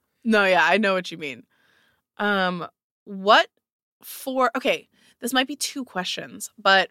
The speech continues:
what was the highlight of this core? What was the moment? It doesn't have to be, like, necessarily the,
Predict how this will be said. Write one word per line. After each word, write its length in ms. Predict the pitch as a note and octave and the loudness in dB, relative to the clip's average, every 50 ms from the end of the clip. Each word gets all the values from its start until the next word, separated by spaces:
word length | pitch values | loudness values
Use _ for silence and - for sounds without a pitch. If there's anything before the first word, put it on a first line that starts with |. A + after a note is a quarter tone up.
| _ _ _ | _ _ _
what 440 | G3+ G3+ G3+ G3 G#3 A#3 D#4+ F#4 - _ _ _ _ | -14 -12 -2 2 4 4 4 2 -2 _ _ _ _
was 480 | _ A3+ A3+ A#3 A3+ A3 G#3+ G#3+ G3+ - | _ -10 -2 2 2 2 2 2 -2 -4
the 100 | - G3+ | -4 -4
highlight 960 | G3+ - - - - - - G#3 G3+ G#3 G#3+ G#3 F#3 D#3 C3+ - - _ - _ _ _ _ _ | -4 -4 -8 -12 -12 -4 2 4 6 6 6 4 0 -2 -4 -8 -14 _ -20 _ _ _ _ _
of 220 | G3 G3 F#3 G3 G3 | -2 0 0 0 0
this 220 | F#3 F3 F3+ - | -2 -2 -2 -4
core? 320 | - - - F3+ E3+ E3 F3+ | -10 -8 -6 -6 -6 -6 -2
What 200 | G#3 A3 A3 D#4 | -2 -2 0 0
was 140 | F4 E4 - | -4 -6 -4
the 80 | - | 0
moment? 440 | C4+ A#3+ A3+ G#3+ G#3 G#3+ A3 G#3 - - - - - - | 0 0 2 2 0 0 0 -2 -6 -8 -16 -20 -18 -6
It 40 | C4+ | -4
doesn't 200 | D#4 F4+ F#4+ F#4+ | -2 -2 -2 -2
have 120 | G4+ G4+ - | -4 -6 -6
to 60 | D#4 | -6
be, 120 | D#4+ D#4 | -6 -2
like, 240 | C#4 C4 A3+ - A#3+ | 0 0 0 0 -2
necessarily 800 | G#3+ A#3 - - G3+ - - G3+ G3+ G3+ G3 F#3+ F#3+ F3+ F3 F3+ - _ - - - _ _ _ _ - | -6 -6 -6 -10 -10 -4 0 2 4 4 4 2 0 -2 -2 -6 -10 _ -20 -20 -20 _ _ _ _ -4
the, 480 | G3 G3 G3 F#3+ F3+ F3 E3+ D#3+ - | 2 4 6 6 6 4 4 2 -2